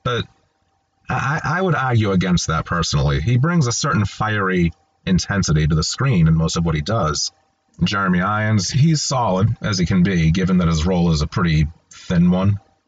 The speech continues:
His character is more one to convey this natural interiority that gets you wondering what exactly is going through his head at any given moment.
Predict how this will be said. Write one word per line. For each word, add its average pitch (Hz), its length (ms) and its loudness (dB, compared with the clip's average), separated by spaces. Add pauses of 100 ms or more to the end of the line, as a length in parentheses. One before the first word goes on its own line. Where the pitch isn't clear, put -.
(480)
His 143 160 0
character 131 480 -2
is 104 160 0
more 95 460 0 (180)
one 98 400 0
to 87 320 0
convey 90 480 0
this 80 220 0
natural 90 500 -2
interiority 85 840 0
that 80 120 0
gets - 220 -2
you 82 80 4
wondering 82 460 4
what 101 100 2
exactly 101 480 0
is 82 120 0
going 87 260 2
through 87 340 0
his 78 200 0
head 76 340 -2
at 76 100 2
any 78 180 4
given 73 240 -2
moment. 73 300 -8